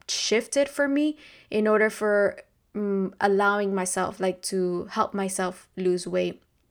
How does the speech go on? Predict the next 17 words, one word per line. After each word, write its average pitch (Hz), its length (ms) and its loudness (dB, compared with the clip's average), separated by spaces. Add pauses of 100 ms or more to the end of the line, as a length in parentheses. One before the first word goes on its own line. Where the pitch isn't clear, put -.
(300)
And 220 180 -2
it 202 80 -4
has 190 220 -4
been 196 220 0
my 185 120 -4
mentality 185 640 -4
ever 190 160 -4
since. 190 460 -4
I 190 180 -2
don't 185 320 -4
focus 190 380 -2
on 180 260 -6 (420)
calories. 202 640 2
I 196 120 0
don't 196 140 0
focus 190 420 0
on 185 440 -4